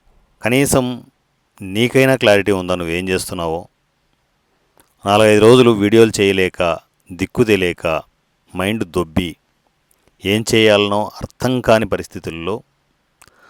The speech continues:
ఫ్యామిలీని వేసుకొని వెళ్ళి అలా ఒక చర్చికి వెళ్ళొచ్చావు. చర్చికి వెళ్ళొచ్చిన తర్వాత వెళ్ళొచ్చావు, బాగానే ఉంది. మనకు ఏ దేవుడు ఏంటనేది మనం పట్టించుకోం.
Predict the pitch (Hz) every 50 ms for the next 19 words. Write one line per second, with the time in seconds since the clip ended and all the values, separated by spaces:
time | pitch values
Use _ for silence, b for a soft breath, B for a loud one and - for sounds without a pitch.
0 | b b b b b - 104 107 113 120 120 117 110 101 98 - - - 95 92
1 | 90 90 95 113 131 - _ _ _ _ _ _ _ _ _ _ _ _ b b
2 | b b b b b b 90 90 95 95 101 107 110 104 98 98 - - 107 -
3 | - - 110 107 92 90 82 80 - - - 64 58 _ _ _ _ _ _ _
4 | _ _ _ _ _ - - 123 113 - - - 156 143 143 127 117 117 117 -
5 | 120 110 107 107 95 92 95 90 90 85 - - 87 85 90 101 - _ b b
6 | b b b b b b b b 131 123 87 98 101 104 101 - - - 98 92
7 | 95 92 90 87 87 87 90 87 87 85 85 80 80 80 80 80 - - 87 87
8 | 87 87 82 85 85 82 82 82 82 82 - - 80 87 95 98 98 98 95 92
9 | 92 87 90 90 87 87 87 90 87 95 101 107 104 95 92 87 82 80 - -
10 | - - 101 101 90 - - - 73 71